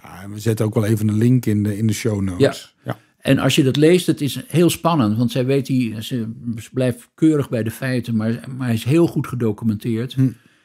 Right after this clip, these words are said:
Speaker 2: Er is ook heel veel van zijn aantekeningen zijn bewaard gebleven. Dus het is heel goed na te vertellen. Dat doet ze fantastisch. Het is heel spannend om te lezen hoe hij zijn, zijn reizen beleeft. Hoe hij een aardbeving beleeft en dan meteen naar buiten rent om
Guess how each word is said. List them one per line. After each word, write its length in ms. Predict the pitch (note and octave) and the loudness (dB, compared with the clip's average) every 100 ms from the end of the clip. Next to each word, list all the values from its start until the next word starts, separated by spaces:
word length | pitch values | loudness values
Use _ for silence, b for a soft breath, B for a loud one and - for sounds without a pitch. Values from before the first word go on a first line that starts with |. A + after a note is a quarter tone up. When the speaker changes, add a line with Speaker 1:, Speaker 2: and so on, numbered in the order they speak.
| b | b
Speaker 2:
Er 100 | - | -2
is 80 | A#2 | 0
ook 100 | A#2 | 2
heel 220 | C3 C#3+ | 4 4
veel 240 | A#2 A2+ G#2 | 4 2 0
van 220 | - A2+ | -2 -2
zijn 140 | A#2 | 0
aantekeningen 720 | A#2+ C3+ C3 A#2+ A2+ A2+ A2+ | 0 0 2 0 2 2 2
zijn 180 | A2+ G#2 | 2 0
bewaard 420 | G#2 G#2 G#2 A#2+ | -2 -2 -4 -6
gebleven. 460 | - A#2 A2 G#2 A#2 | -6 -4 -4 -4 -6
Dus 220 | G2+ - | -10 -10
het 140 | A2+ | -16
is 80 | G#2+ | -10
heel 140 | A#2 A#2 | -6 -4
goed 180 | A#2 A2+ - | -6 -12 -8
na 260 | A2+ A#2+ C3+ | -2 0 0
te 140 | C3+ | -2
vertellen. 520 | G2+ G2 G#2+ F#2 A2+ b b | -6 -6 -6 -6 -10 b b
Dat 100 | - | -4
doet 180 | G#2+ B2+ | -2 -2
ze 100 | A#2+ | -4
fantastisch. 760 | - A2+ - B2 - G#2 B2 - b b b b | -4 -4 -4 -6 -6 -8 -10 -14 b b b b
Het 140 | A2 | -10
is 100 | G#2 | -4
heel 160 | A#2+ B2+ | -2 -2
spannend 480 | - C#3+ E3+ C#3 A#2+ | -4 -6 0 0 0
om 100 | A2 | -2
te 120 | A#2 | -2
lezen 360 | A2+ B2+ B2 A#2+ | -2 0 -2 -2
hoe 160 | A#2+ A#2 | 0 0
hij 80 | G#2+ | 0
zijn, 240 | G2+ G#2 | 0 0
zijn 220 | - - G#2 | -2 -6 -2
reizen 400 | A2+ C3 A#2 A2+ | -2 -2 -2 0
beleeft. 340 | A2+ G#2 G#2 | 0 0 -2
Hoe 320 | A#2 - B2 | -4 -2 -2
hij 100 | B2 | 0
een 220 | A#2 A2+ A#2+ | 2 0 0
aardbeving 800 | B2+ C3 A#2 B2 A#2 A#2 A2+ B B B B B _ - | -2 -2 -2 0 2 2 2 B B B B B _ -20
beleeft 720 | B2+ A#2+ B2+ B2 B2+ B2 C3 | -12 0 2 4 2 0 0
en 80 | |
dan 100 | C3 | 2
meteen 280 | B2+ C#3+ D3+ | 4 4 4
naar 120 | C#3 | 4
buiten 360 | A#2+ C#3 C#3+ D3 | 4 4 4 2
rent 240 | C3+ C3+ | 2 2
om 240 | - C3+ | 2 0